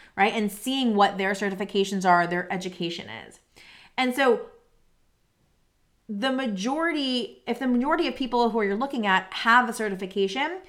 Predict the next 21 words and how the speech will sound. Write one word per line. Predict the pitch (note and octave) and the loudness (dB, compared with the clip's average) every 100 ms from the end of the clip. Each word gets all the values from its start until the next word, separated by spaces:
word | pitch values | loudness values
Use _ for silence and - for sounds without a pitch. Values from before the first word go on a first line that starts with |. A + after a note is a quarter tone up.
| - - | -20 0
I | C#4 | 2
think | C#4+ F4 | 4 2
it's | F4+ C#4+ | 2 0
worth | C4+ D#4+ | 0 2
it | D#4 - | 0 -2
to | A#3 | 0
look | A#3 | 0
into | - A#3+ E4+ B3+ F3+ | 0 -4 -4 -6 -6
it. | A#2+ - - - | -8 -12 -20 -6
But | B3 | 6
I | C4 | 6
would | C4 - - | 6 -2 2
also | C#4 F#4 - D#4+ | 2 2 0 0
challenge | A#3 A3+ F#3+ F3+ F3+ | 2 0 2 0 0
you | F#3 | 0
to | F#3 | 0
find | F#3 F#3+ F#3 | 0 0 0
and | F#3 | 0
connect | F#3+ F3+ F#3 | 0 0 -2
with | F3+ | -6
people | - F#3 F3+ F3 E3+ | -6 -6 -2 -2 -2